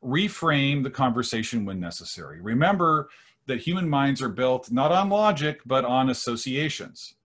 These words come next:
And you can all remember when Richard Nixon, in response to a question, said, I'm not a crook, right? That's my terrible Richard Nixon impression.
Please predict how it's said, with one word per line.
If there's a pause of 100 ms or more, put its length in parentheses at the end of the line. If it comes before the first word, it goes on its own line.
(420)
And
you
can
all
remember
when
Richard
Nixon,
in
response
to
a
question,
said, (200)
I'm
not
a
crook, (340)
right? (340)
That's
my
terrible
Richard
Nixon
impression.